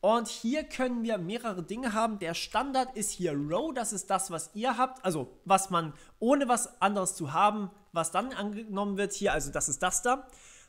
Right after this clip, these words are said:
Man kann jetzt allerdings das Ganze auch umdrehen, also ich zeige es euch nochmal ganz kurz. Achtung, hier steht die erste Box, dann die zweite, die dritte und dann die vierte. Das geht auch andersrum, Row minus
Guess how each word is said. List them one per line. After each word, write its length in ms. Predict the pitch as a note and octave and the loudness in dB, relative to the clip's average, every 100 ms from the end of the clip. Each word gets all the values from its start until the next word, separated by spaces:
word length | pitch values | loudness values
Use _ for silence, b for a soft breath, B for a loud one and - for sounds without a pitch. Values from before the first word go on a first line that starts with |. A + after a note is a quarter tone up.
| B | B
Man 220 | G3 G3+ | 4 4
kann 220 | - B3+ D4 | 6 6 4
jetzt 160 | - | -2
allerdings 400 | G3+ G#3+ G#3+ G#3+ | 0 0 0 -4
das 160 | F#3+ - | -6 -4
Ganze 280 | F3 E3 - | -4 -4 -8
auch 200 | C#3 - | -10 -4
umdrehen, 640 | A#3+ C#4+ C#4 F3+ F#3 A3+ A3+ | -2 -2 0 2 2 2 -2
also 280 | D#3 D3 C#3+ | -4 -2 -6
ich 140 | D#3 - | -8 -4
zeige 140 | G#3 | -4
es 60 | G3+ | -4
euch 120 | E3 | -6
nochmal 160 | D3 | -4
ganz 180 | D3 D3 | -4 -6
kurz. 260 | - B3 - - | -6 -6 -8 -4
Achtung, 320 | D#3 - B3+ - B B B | -4 -2 -6 -6 B B B
hier 240 | - C4 C4 | -4 -2 0
steht 260 | C4 G#3+ | -2 -6
die 120 | F3+ | -8
erste 300 | - G#3+ - | 0 0 0
Box, 280 | B3 C4+ C4+ | -2 -2 0
dann 160 | A#3+ D4 | -6 -6
die 80 | D4 | -8
zweite, 340 | - G#3+ G#3+ | -2 -2 -2
die 180 | F#3 D#3 | -8 -6
dritte 240 | F3+ F#3+ | -6 -6
und 140 | E3+ D3 | -6 -6
dann 140 | D3 | -8
die 80 | C#3 | -10
vierte. 520 | - B3 C4+ C4 A3+ | -2 -2 -2 -4 -2
Das 280 | G3 A#3+ - | 0 0 0
geht 240 | G#3+ G#3 - | -4 -8 -6
auch 260 | C#3+ - | -6 -4
andersrum, 600 | - C#4+ E4 - A3+ A#3 E3 | -6 -2 -2 0 -2 -2 -6
Row 440 | D#3 G3 A#3 A#3+ - | -2 0 0 -4 -8
minus 500 | E3 F3+ F3+ E3+ | -4 -2 0 -2